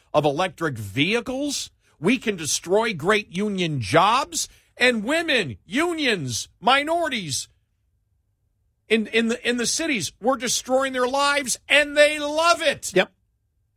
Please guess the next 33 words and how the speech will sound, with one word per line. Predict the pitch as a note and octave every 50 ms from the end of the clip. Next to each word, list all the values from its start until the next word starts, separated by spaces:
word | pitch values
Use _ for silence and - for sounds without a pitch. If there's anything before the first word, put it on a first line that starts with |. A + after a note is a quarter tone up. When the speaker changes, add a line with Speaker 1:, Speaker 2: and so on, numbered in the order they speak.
| _ _ _ _ _ _ _ _ _ _ _ _ _ _ _ _ _ _ _ _ _ _ _ _ _ _ _ _ _ _ _ _ _ _ _ _ _ _ _ _ _ _ _ _ _ _ _ _ _ _ _ _ _ -
Speaker 2:
And | - D#3 D#3+ E3 D#3+ D#3 D#3+ D#3 D#3 D#3 D#3 C#3+ B2+ _ _ _ _ _ _ _ - E3+
are | D#3+ D#3+ D3+ D3+ D#3 D#3 B2+ - _ _ _ - -
asking | B2 B2 A#2+ - - D#3+ D3+ C#3+
for | - - D3+
more. | C#3 D3+ G#3 B3 C4+ - - _
Speaker 1:
And | - A#2 A#2+
asking | C3 D#3 - - - -
Speaker 2:
If | G#3
Speaker 1:
for | F#3+
Speaker 2:
you're | F3+ F3+ D#3+
voting | B2+ G#2+ F#2+ F2+ C#3+ F#3 B3+ C#4+ C4 A3 G3+ D#3+
for | - D#3 D3 D3 G#3
it, | - -
you | - C#3+ F#3
want | F#3 G3+ A3+ A3+ -
more | A3 A#3+ C#4 C#4+ D4 D4+
of | D#3 A#2
it. | F#2+ -
Speaker 1:
It's | D3 D3 C#3 - -
the | - D3+
Kevin | A2 - - F3 E3 F3+ A3 G#3
Bacon | D3 E3+ F3+ F#3 - G#3 G#3
in | G#3+ A3
Animal | B3 C4+ C4 C4 A#3 F#3 D3 A#2+
House. | A#2+ A#2 G2 F2+ F2 - -
Speaker 2:
Mm-hmm. | D#2+ D#2+ D#2+ E2 F#2+ A2+ B2
Speaker 1:
"Thank | - E3+ G3 A#3+ B3 - G3+
you, | G#3 F#3+
sir. | - - - G#3 A3+ A#3+
May | B3 A3+ F#3+
I | D#3+ D3 C3
have | B2 D#3+ G#3+ A3
another?" | A#3+ A#3 A3 F#3+ C#3+ B2+ A2 -